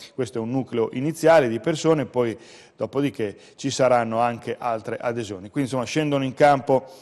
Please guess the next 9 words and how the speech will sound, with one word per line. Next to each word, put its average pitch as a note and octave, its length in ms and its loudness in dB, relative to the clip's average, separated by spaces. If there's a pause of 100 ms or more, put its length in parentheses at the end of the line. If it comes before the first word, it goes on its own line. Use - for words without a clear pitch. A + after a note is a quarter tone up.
(200)
gli - 80 -8
operatori C#3 540 2
sanitari E3 680 4
per A2+ 360 -2 (280)
questa C#3+ 380 0
struttura C3+ 640 2
che G#2+ 120 -10
dovrebbe A2+ 600 0
unire A#2+ 600 -2